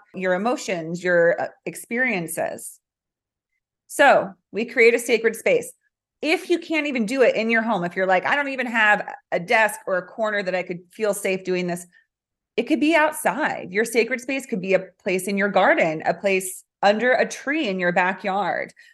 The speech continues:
a place in the woods nearby your home, anything. Your sacred space could even be your car. For some people, you're in a position where the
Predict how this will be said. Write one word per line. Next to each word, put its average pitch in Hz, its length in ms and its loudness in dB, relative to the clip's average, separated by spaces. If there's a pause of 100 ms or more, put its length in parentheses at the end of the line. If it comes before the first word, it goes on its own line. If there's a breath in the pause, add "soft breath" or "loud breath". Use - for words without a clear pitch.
(100)
a 196 220 4
place 226 360 2
in 214 140 -4
the 202 80 -2
woods 202 320 0
nearby 196 380 0
your 170 160 -2
home, 165 420 -4 (300)
anything. 269 500 -4 (240 loud breath)
Your 349 140 4
sacred 453 320 4
space 453 240 4
could 330 100 6
even 330 180 6
be 294 60 -2
your 277 140 0
car. 233 580 0 (160)
For 254 140 4
some 349 260 0
people, 339 300 2
you're 220 160 4
in 202 60 2
a 185 40 -2
position 269 400 -2
where 202 120 2
the 175 140 -2